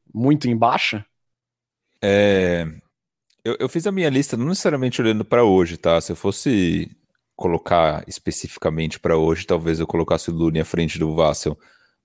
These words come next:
Speaker 2: mas eu fiz isso olhando talvez mais pra um, pra um médio prazo, então, sei lá, meio da próxima temporada, alguma coisa do tipo. Então, acabei colocando o Looney em sexta, na sexta posição. Antes de dar a minha opinião, até puxando aqui dois comentários, né? Teve o Matheus Gonzaga comentando que,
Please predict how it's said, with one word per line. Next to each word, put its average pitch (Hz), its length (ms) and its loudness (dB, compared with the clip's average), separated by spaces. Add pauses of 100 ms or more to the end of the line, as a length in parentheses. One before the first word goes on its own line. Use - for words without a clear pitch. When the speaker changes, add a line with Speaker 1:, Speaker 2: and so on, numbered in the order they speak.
Speaker 2:
mas 82 140 -2
eu 85 60 0
fiz 80 200 -4
isso 85 200 0
olhando 85 280 2
talvez 85 320 0
mais 85 220 0
pra - 140 -4
um, 87 360 0
pra 82 120 -2
um 85 40 2
médio 82 260 -2
prazo, 76 400 0
então, 76 160 -8
sei 78 120 -6
lá, 76 120 -2
meio 78 260 0
da 76 120 -2
próxima 76 300 -6
temporada, 78 540 0
alguma 78 220 -4
coisa 82 240 -4
do 82 80 -4
tipo. - 420 -2 (320)
Então, 90 120 -4
acabei 90 220 2
colocando 92 420 2
o - 20 2
Looney 87 300 2
em 87 40 0
sexta, 90 360 0
na 82 80 -2
sexta - 240 -2
posição. 87 500 -2 (560)
Antes 104 200 0
de 117 160 0
dar 104 140 6
a 98 40 4
minha 92 140 0
opinião, 90 400 4
até 95 140 0
puxando 95 240 -4
aqui 92 140 -4
dois 85 160 0
comentários, 82 600 0
né? 90 100 -2
Teve 82 200 -6
o - 20 -6
Matheus 87 300 -2
Gonzaga 85 380 -2
comentando 82 540 -2
que, 80 380 -2